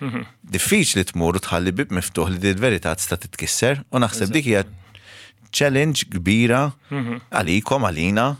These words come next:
Speaker 2: li meta noħolqu daw id-diskussjonijiet irridu ngħinu li żgħażagħ irawmu.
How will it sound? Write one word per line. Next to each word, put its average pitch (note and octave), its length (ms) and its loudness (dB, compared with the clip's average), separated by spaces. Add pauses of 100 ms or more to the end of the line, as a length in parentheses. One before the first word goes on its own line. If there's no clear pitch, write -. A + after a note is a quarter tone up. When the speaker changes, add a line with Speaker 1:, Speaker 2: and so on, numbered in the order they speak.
(160)
Speaker 2:
li G2+ 160 2
meta A2 220 0
noħolqu G#2 380 2
daw F#2+ 180 2
id-diskussjonijiet F#2+ 840 0
irridu A2+ 220 0
ngħinu A2+ 360 2
li C#3 80 2
żgħażagħ F2 520 -2
irawmu. E2+ 360 -2